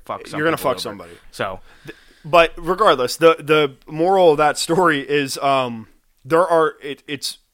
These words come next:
Speaker 2: it's weird to think whether your high school or college experience is more impactful because I, I t-, happened to take one fucking high school class.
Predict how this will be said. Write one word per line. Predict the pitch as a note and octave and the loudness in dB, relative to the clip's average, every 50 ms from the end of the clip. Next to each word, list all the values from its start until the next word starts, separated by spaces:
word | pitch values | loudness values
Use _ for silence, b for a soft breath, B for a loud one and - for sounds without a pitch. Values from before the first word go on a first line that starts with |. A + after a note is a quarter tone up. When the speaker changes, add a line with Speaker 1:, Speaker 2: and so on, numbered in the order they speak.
| _ - | _ -14
Speaker 2:
it's | C#3 B2+ - | -14 -14 -12
weird | B2+ C3+ D#3+ F#3 G3+ | -8 -4 -4 -4 -4
to | F#3 - | -4 -8
think | - - D#3+ D#3 C#3 C3+ | -6 -6 -6 -6 -4 -4
whether | C#3+ C#3 C#3 C#3+ | -4 -2 -2 -2
your | C3+ B2+ A#2 | -4 -6 -6
high | - C#3 C#3 | -6 -6 -6
school | - - D#3 C#3 | -6 -8 -10 -10
or | B2 | -10
college | A#2 - B2+ A#2+ A#2+ B2 B2+ B2 A#2+ - - | -8 -8 -6 -4 -4 -4 -4 -6 -10 -14 -16
experience | C#3 - - - C3 C3 C3 C3 B2+ B2+ | -16 -16 -12 -10 -8 -8 -8 -8 -10 -14
is | A2 | -16
more | A#2 B2+ A#2+ A#2 | -14 -14 -14 -12
impactful | - - A#2 A#2 A#2+ - - C#3 C3 | -10 -10 -8 -10 -8 -8 -8 -8 -8
because | B2+ - C3+ A#2+ - - B B B B B B B B | -8 -10 -10 -12 -12 -12 B B B B B B B B
I, | - D3 D3 - - | -2 -2 -2 -2 -4
I | C#3+ D3 C#3 | -6 -8 -8
t-, | - - - C#3 - - | -8 -12 -16 -16 -16 -16
happened | - - - D3+ C#3+ C#3+ D#3+ D#3 | -10 -4 0 0 0 0 -2 -6
to | D3+ C3 | -6 -6
take | - - C#3 B2+ A#2 - | -6 -4 -4 -4 -4 -6
one | A#2 B2 B2 B2+ B2 | -10 -8 -8 -8 -8
fucking | - - B2+ A#2+ C3+ | -6 -8 -8 -8 -8
high | A#2+ A#2+ A2 | -12 -14 -14
school | A2 - - C3+ | -14 -12 -14 -14
class. | - - C#3 C#3 C#3 C#3 - | -10 -8 -8 -6 -6 -8 -8